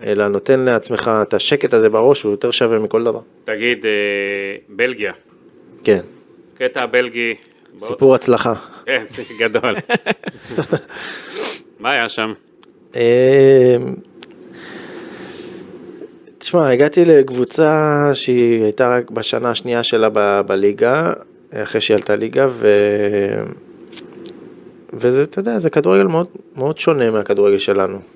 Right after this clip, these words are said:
Speaker 1: הייתי שם כאילו נחשב להכי טכני בקבוצה, אתה מבין? כאילו, זה כדורגל קשוח, זה שחקנים חזקים, מהירים, זה, וגם, אתה יודע, אני בגיל עשרים וארבע הייתי פחות, אה,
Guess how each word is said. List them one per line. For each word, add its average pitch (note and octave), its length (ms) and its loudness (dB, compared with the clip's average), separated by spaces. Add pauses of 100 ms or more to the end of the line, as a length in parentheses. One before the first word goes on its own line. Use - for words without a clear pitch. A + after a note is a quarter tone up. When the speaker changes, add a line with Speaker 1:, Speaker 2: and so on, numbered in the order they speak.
(180)
Speaker 1:
הייתי A2 340 -6
שם A2+ 380 -4 (100)
כאילו B2 240 -4
נחשב B2+ 380 0
להכי G#2+ 520 -2
טכני C3 340 -4
בקבוצה, G#2 480 0 (200)
אתה G2 120 -10
מבין? G#2+ 260 -4
כאילו, G#2+ 540 0 (1000)
זה A2 300 0
כדורגל F3 300 2
קשוח, D#3 520 0
זה G2+ 260 2
שחקנים D#2 500 -4
חזקים, A#2+ 540 0
מהירים, A#2 400 0
זה, A2+ 380 2
וגם, E3 460 -2
אתה - 60 -4
יודע, B3 200 -6
אני E3+ 180 0
בגיל E3+ 300 0
עשרים E3+ 300 2
וארבע C#3+ 760 4
הייתי C3+ 240 4
פחות, C3+ 440 0
אה, A2 420 8